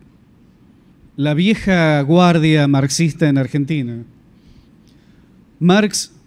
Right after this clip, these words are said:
Engels o Lenin no pueden haber cometido errores. Las cosas que dijeron tienen que ser verdaderas y no pueden ser discutidas, ¿sí? Hay un comentario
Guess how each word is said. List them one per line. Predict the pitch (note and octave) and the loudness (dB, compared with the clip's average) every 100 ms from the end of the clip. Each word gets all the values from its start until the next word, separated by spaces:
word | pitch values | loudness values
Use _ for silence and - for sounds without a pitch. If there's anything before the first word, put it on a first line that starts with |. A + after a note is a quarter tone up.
| _ _ _ _ - | _ _ _ _ -4
Engels | F#3 F#3+ F3+ - | -2 0 -2 -4
o | F#3+ D#3 | 0 2
Lenin | F3 D#3+ D3+ D3+ - | 4 4 2 -2 -2
no | F#3+ G#3+ - | 2 2 2
pueden | C4 A#3+ F#3 D3 C#3+ | 2 4 4 2 0
haber | D#3 D3 D#3 | -2 -2 -2
cometido | D3+ D3 C#3 D3+ D3 | -2 -2 0 0 0
errores. | C#3 C3+ A#2+ A2+ - _ _ - - - | -2 -4 -6 -10 -16 _ _ -20 -14 -6
Las | E3+ | -4
cosas | B3 A#3 A3+ | -4 -6 -4
que | F3 | -2
dijeron | E3 A3 A#3 A3 - - _ _ - | -2 -2 -4 -4 -8 -20 _ _ -4
tienen | G3 F#3+ C#3+ B2+ A#2 A2 - _ | 2 2 2 0 -4 -10 -16 _
que | - C#3 | -6 -4
ser | E3 D3 | 0 0
verdaderas | C#3+ C#3 C#3 C3 A#2+ A#2+ - _ _ _ _ - _ _ - - - | 2 2 0 0 -4 -10 -14 _ _ _ _ -20 _ _ -20 -20 -6
y | G3 | 0
no | G3 | 0
pueden | G3 A#3 G#3+ F3 | 4 6 6 6
ser | - D#3 | 2 0
discutidas, | C#3+ - C3+ B2+ A2+ A2 - _ - | -2 -2 -4 -4 -6 -12 -18 _ -20
¿sí? | - C#3+ - _ _ _ _ _ _ _ _ _ _ _ _ _ _ _ _ _ _ - _ _ _ _ - | -20 -20 -20 _ _ _ _ _ _ _ _ _ _ _ _ _ _ _ _ _ _ -20 _ _ _ _ -2
Hay | F#3+ A#3 | 0 2
un | |
comentario | G#3+ E3+ E3 F3 G3 G#3+ G3+ F3 | 4 4 4 4 4 6 4 2